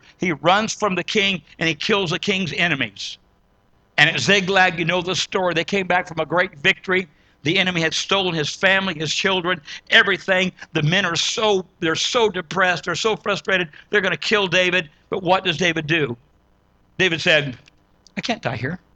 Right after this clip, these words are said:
They can't, they can't kill me. There's a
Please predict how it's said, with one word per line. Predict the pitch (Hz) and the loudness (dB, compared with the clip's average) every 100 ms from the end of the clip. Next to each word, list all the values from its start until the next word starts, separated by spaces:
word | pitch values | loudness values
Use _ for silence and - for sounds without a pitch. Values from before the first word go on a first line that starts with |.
| _ _ _ _ _ _ _ _ _ _ _ _ _ _ _ _ _ _ _ - | _ _ _ _ _ _ _ _ _ _ _ _ _ _ _ _ _ _ _ -2
They | 180 | 0
can't, | 226 - | 0 -2
they | 196 | -2
can't | 214 240 | -2 -4
kill | - 127 | -4 -4
me. | 123 185 185 _ _ _ _ _ _ _ _ _ _ _ _ _ _ 139 | -2 -4 -6 _ _ _ _ _ _ _ _ _ _ _ _ _ _ 0
There's | 190 220 220 | 4 4 4
a | 214 | 2